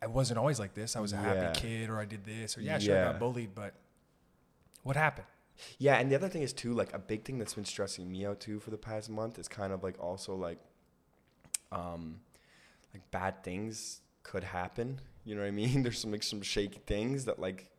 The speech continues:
Speaker 2: some things could go wrong.
Speaker 1: And you never
Speaker 2: And there's,
Speaker 1: thought
Speaker 2: like,
Speaker 1: about that shit before?
Speaker 2: No, there's, like, some things, like, there is some, like, things in my life that,
Speaker 1: Oh,
Speaker 2: like,
Speaker 1: that could go
Speaker 2: th-,
Speaker 1: wrong.
Speaker 2: there's some possibilities of, like,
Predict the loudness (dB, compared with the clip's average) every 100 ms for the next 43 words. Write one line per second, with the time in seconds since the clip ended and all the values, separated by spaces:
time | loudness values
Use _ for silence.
0 | _ -12 -10 -6 -4 -4 -6 0 2 2
1 | 0 0 0 -2 -4 -2 0 0 2 2
2 | 0 -2 -4 -4 -4 -6 -6 -8 -12 _
3 | 6 10 10 8 6 4 2 0 -2 2
4 | 0 4 2 0 0 4 4 2 0 -2
5 | 0 -2 -2 -4 -6 -4 -2 -2 -4 -2
6 | 0 2 2 -2 -2 -4 -4 -6 -6 0
7 | 2 2 -2 -2 -4 -6 -12 -6 2 2
8 | 0 -2 0 0 -4 -6 -6 -6 -6 -10